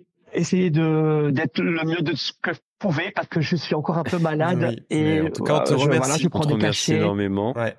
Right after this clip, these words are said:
Speaker 2: c'était vraiment super.
Speaker 1: Je tenais à faire ce, je tenais à faire ce, ce podcast avec vous. On allait, on était prêt à re-, à
Speaker 2: À reposter.
Speaker 3: À reporter.
Speaker 2: Ouais.
Speaker 1: à reposter,
Speaker 2: Hmm.
Speaker 1: à reporter, pardon.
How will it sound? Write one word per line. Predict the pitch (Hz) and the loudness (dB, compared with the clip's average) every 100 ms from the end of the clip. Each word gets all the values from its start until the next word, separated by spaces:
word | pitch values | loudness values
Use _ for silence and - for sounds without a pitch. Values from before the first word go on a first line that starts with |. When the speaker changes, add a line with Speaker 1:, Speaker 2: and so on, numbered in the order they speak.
| _ _ _ - | _ _ _ -18
Speaker 2:
c'était | 110 117 | -8 -2
vraiment | 110 123 | -2 0
super. | 143 131 - | -2 -4 -2
Speaker 1:
Je | 151 190 | 0 0
tenais | 240 226 | 0 0
à | 240 196 | 0 -2
faire | - 220 | -2 -4
ce, | - 214 196 196 196 - - - | -2 0 2 2 0 -2 -4 -2
je | 160 175 | 0 0
tenais | - 202 | 0 0
à | 196 | 0
faire | - 196 | -2 -4
ce, | - - 165 156 147 143 139 143 147 | -4 -4 -2 -2 -2 -2 -2 -4 -6
ce | - | -6
podcast | - 151 190 220 - | -4 -4 -4 -6 -6
avec | 180 151 139 | -6 -4 -6
vous. | 135 165 262 - | -4 -2 -2 -2
On | 170 | -2
allait, | 165 170 180 - - - - 196 - | 0 -2 -8 -10 -8 -8 -4 -4 -2
on | 220 | -2
était | 226 214 | -4 -6
prêt | - 269 294 | -6 -4 -2
à | - 196 | 0 0
re-, | 220 220 | 0 0
à | 190 180 175 | -2 0 0
Speaker 2:
À | 170 160 156 | 2 2 0
reposter. | |
Speaker 3:
À | |
reporter. | 156 127 131 - 113 - | 0 -2 -4 -2 -4 -4
Speaker 2:
Ouais. | 120 110 - | -4 -2 -2
Speaker 1:
à | 147 | -6
reposter, | - 175 - 233 285 - | -4 -4 -2 -2 -4 -4
Speaker 2:
Hmm. | 135 135 - - | -8 -8 -8 -6
Speaker 1:
à | 196 | -4
reporter, | 220 220 - - 254 | -2 -4 -4 -2 -2
pardon. | 190 185 233 - | -2 -2 -4 -6